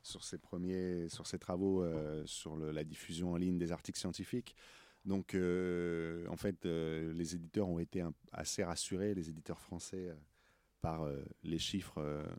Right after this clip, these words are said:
qu'on a pu établir sur la diffusion sur, euh, sur l'archive nationale hal, et surtout sur Academia, qui est le réseau social académique le plus utilisé par les chercheurs en sciences humaines et sociales, puisqu'en fait, euh, on s'est aperçu que, euh,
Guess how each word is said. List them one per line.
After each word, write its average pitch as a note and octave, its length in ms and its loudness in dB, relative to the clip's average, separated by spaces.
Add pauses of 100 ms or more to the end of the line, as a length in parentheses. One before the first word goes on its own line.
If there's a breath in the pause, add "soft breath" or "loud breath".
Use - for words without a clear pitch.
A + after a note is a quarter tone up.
(300)
qu'on E2 200 0
a D#2 80 2
pu E2+ 300 2
établir F2 520 2 (280 soft breath)
sur D#2+ 240 -10
la D#2+ 100 -4
diffusion E2+ 580 -6
sur, D#2 380 -4
euh, D2 100 -4 (300)
sur E2 300 -6
l'archive D#2 340 -2
nationale E2+ 560 0
hal, F#2+ 300 2 (480 soft breath)
et D#2 140 -2
surtout - 320 -4
sur E2+ 220 0
Academia, F2 560 4
qui - 100 -4
est D#2+ 60 0
le D#2+ 80 2
réseau D#2+ 200 0
social E2 380 -2
académique E2 440 0
le D#2+ 60 2
plus D#2 200 -6
utilisé E2+ 340 -2
par D#2 140 -4
les D2 80 -4
chercheurs - 360 -4
en D#2+ 80 -4
sciences - 280 -6
humaines D#2+ 160 0
et D#2 40 -4
sociales, F#2+ 460 -4 (540 loud breath)
puisqu'en - 320 0
fait, G#2+ 420 4
euh, F2 220 6
on E2+ 100 2
s'est - 140 0
aperçu - 420 0
que, - 160 0
euh, D#2 600 4